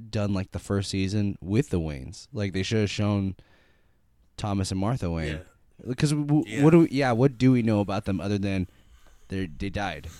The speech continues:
Speaker 1: They have
Speaker 2: They
Speaker 1: no,
Speaker 2: died,
Speaker 1: that's
Speaker 2: they're
Speaker 1: their
Speaker 2: rich.
Speaker 1: only personality. <laughs> And, uh,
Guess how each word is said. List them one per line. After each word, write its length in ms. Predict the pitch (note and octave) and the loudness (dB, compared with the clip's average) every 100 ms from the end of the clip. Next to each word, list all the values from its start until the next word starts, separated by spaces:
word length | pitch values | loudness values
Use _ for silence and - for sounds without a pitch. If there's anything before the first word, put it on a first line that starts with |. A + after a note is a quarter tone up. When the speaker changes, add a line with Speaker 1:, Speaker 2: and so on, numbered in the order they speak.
| - - - - - - _ _ | -20 -20 -20 -20 -20 -20 _ _
Speaker 1:
They 380 | F#2+ G#2+ B2 A#2 | -8 -4 -2 0
have 180 | A#2+ A2+ | 0 2
Speaker 2:
They 80 | |
Speaker 1:
no, 140 | A#2+ B2+ | 6 4
Speaker 2:
died, 320 | A#2+ B2 A#2+ - | 2 -8 -8 -6
Speaker 1:
that's 200 | C3 C3 | -2 0
Speaker 2:
they're 100 | C#3 | 0
Speaker 1:
their 40 | - | 2
Speaker 2:
rich. 60 | |
Speaker 1:
only 340 | C3 C3+ C3+ C3+ | 4 6 4 2
personality. 1000 | - B2+ A#2+ A#2 G2+ F#2+ E2+ F#2 - - | 0 0 0 -2 0 -2 -2 -2 -4 -6
<laughs> 40 | - _ - - - - - - | -20 _ -20 -20 -20 -20 -20 -4
And, 360 | A#2 A#2 A#2 | 0 4 4
uh, 320 | A2 G2+ F#2+ | 4 2 0